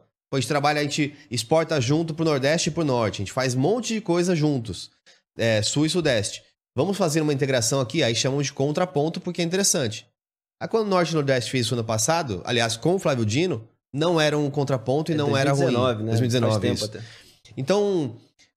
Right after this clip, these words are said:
Speaker 1: como que você enxerga essa questão de quando claramente as pessoas estão brigando por coisas que as duas estão fazendo ao mesmo tempo?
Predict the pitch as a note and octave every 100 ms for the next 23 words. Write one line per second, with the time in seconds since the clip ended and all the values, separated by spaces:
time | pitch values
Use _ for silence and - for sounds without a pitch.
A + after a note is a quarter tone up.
0 | _ - A3+ B3+ C#4 B3 A#3+ G#3 - E3
1 | E3 D#3+ D#3 D3 D3+ D#3 D3 E3 D3+ F3+
2 | G#3 A3 D3+ F3+ G3 A#2 F#2 G#2+ _ _
3 | _ A#2+ C3 D3+ D3+ C#3+ E3+ D#3+ C#3 E3
4 | E3 D#3+ F3 F3 E3+ E3+ C#3+ C3+ G#3+ B3
5 | G3 F#3+ F3+ D3+ D#3+ D3+ E3+ E3 - G2